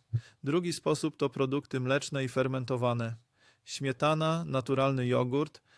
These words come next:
a nawet kefir mają otulającą teksturę i łagodny smak,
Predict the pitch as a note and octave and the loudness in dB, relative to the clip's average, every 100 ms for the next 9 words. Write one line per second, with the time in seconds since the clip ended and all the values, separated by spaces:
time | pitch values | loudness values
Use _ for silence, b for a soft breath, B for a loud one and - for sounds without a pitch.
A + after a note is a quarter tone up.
0 | b - C3 C3 B2+ - D3+ D3 D3 C#3+ | b -6 0 2 0 2 0 2 0 0
1 | C3+ C#3 C#3 C3 C3 C3 C#3+ C#3+ B2 B2+ | 0 0 -2 -2 2 2 0 -2 -4 -4
2 | - - D3 C#3+ C3+ B2+ B2+ B2+ B2 A#2+ | -6 -2 2 4 4 2 2 0 -2 -4
3 | C3 C#3+ - | 0 0 0